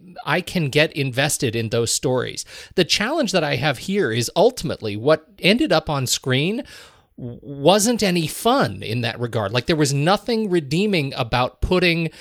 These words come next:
those, the, the female characters in those positions. There was nothing interesting about, in the story that actually caused me to,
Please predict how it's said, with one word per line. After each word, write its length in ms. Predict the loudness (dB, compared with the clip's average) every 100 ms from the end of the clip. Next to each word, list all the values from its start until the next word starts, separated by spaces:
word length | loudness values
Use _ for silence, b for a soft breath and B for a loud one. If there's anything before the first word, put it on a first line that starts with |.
| B B
those, 420 | 2 4 4 2
the, 220 | 2 2 4
the 160 | 0
female 360 | 0 0 2 0
characters 460 | 2 0 2 -2
in 120 | 0 2
those 180 | 2
positions. 600 | 2 0 2 0 -4 -6
There 140 | 0 2
was 200 | 2 0
nothing 480 | 0 0 0 -2 0
interesting 640 | 0 0 -2 -2 -2 -2
about, 360 | -2 -2 -4 -4
in 140 | -2 0
the 100 | 0
story 720 | -2 0 4 4 4 0 -4 B B B
that 180 | 0 0
actually 400 | 0 -2 -2 -2
caused 400 | -2 0 0 0
me 240 | 0 0 -2
to, 460 | -4 -2 0 -2